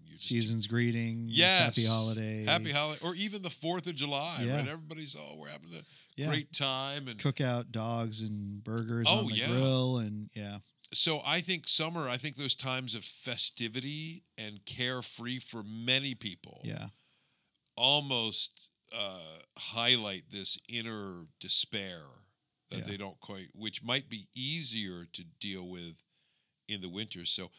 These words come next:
Speaker 1: to me, the real issue, dude, is the broader issue is, um, when we're asking what God cares about, you know, et cetera, whether that's classic seasonal or the question from our listener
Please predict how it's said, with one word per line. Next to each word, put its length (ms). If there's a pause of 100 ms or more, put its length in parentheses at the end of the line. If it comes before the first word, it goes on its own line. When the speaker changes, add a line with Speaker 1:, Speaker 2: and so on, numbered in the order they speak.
(240)
Speaker 1:
to 100
me, 160
the 120
real 360
issue, 440
dude, 200
is 280
the 200
broader 460
issue 420
is, 380 (540)
um, 560 (640)
when 140
we're 120
asking 340
what 180
God 300
cares 420
about, 460 (400)
you 120
know, 220 (140)
et 140
cetera, 340
whether 340
that's 460 (720)
classic 600
seasonal 680 (100)
or 340
the 100
question 440
from 200
our 220
listener 600